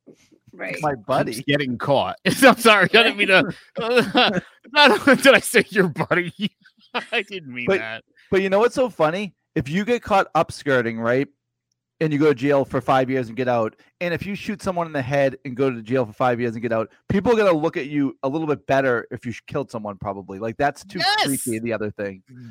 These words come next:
Speaker 3: I agree with that, and there's something wrong with that, too. Isn't
Speaker 1: Right.
Speaker 3: there?
Speaker 1: Yep, there is.
Speaker 3: Yeah.
Speaker 1: <laughs>
Speaker 3: That is weird. Yeah.
Speaker 2: It's like the all-time biggest thing is if you're on To Catch a Predator, like,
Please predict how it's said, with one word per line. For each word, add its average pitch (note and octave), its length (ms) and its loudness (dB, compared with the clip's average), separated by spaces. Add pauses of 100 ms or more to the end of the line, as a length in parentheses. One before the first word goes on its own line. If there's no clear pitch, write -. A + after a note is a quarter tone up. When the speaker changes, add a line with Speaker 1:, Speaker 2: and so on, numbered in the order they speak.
Speaker 3:
I G3 180 -2
agree G#3 420 -2
with D3+ 200 -4
that, G#2 340 -6
and C#3+ 160 -10
there's E3+ 160 -8
something A3 440 -8
wrong E3+ 340 0
with D3 240 -8
that, D3+ 340 -10
too. G#2+ 640 -10 (420)
Isn't B3+ 260 -4
Speaker 1:
Right. - 180 -4
Speaker 3:
there? C#4 160 -2 (640)
Speaker 1:
Yep, A#3+ 360 0 (480)
there G#3 240 -6
is. G3+ 340 -8
Speaker 3:
Yeah. C#3+ 340 -12
Speaker 1:
<laughs> - 240 -2 (1160)
Speaker 3:
That C3+ 140 -16
is F3 180 -10
weird. D#3+ 440 -8 (200)
Yeah. C3+ 440 -8 (440)
Speaker 2:
It's - 280 -10
like E3 320 -2
the D3 180 0
all-time D3+ 640 2
biggest A#2+ 340 -6
thing A#2+ 200 -8
is A2+ 160 -10
if G#2+ 100 -10
you're D3 220 0
on D3 180 0
To A#2+ 80 -8
Catch - 240 -6
a G#2+ 60 -14
Predator, G#2+ 520 -4
like, G#2+ 240 -4